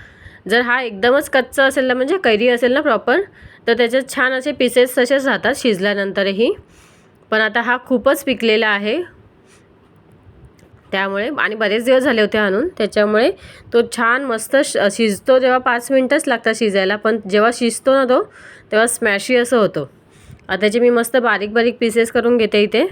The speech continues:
तुम्ही पाहू शकता. तुम्ही आवडीनुसार तुमच्या मोठे किंवा बारीक जसे पाहिजे तसे करू शकता. मी अशा पद्धतीने करते की त्याचं मस्त छान स्मॅशी जॅमसारखं होईल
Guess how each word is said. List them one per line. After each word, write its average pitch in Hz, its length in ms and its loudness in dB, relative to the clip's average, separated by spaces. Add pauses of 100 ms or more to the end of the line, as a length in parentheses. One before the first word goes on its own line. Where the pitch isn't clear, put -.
(360)
तुम्ही 196 120 -4
पाहू 190 220 0
शकता. 214 360 -6 (880)
तुम्ही 233 160 0
आवडीनुसार 226 560 0
तुमच्या 233 260 0
मोठे 208 340 0
किंवा 208 220 0
बारीक 185 300 -2
जसे 202 220 -2
पाहिजे 190 360 -4
तसे 107 200 -2
करू 101 200 0
शकता. 175 320 -4 (720)
मी 214 80 2
अशा 220 240 -2
पद्धतीने 240 440 2
करते 233 280 2
की 240 160 -4
त्याचं 220 200 0
मस्त 214 240 -2 (140)
छान 220 300 -2 (340)
स्मॅशी 214 640 -2 (320)
जॅमसारखं 233 600 -2
होईल 247 320 2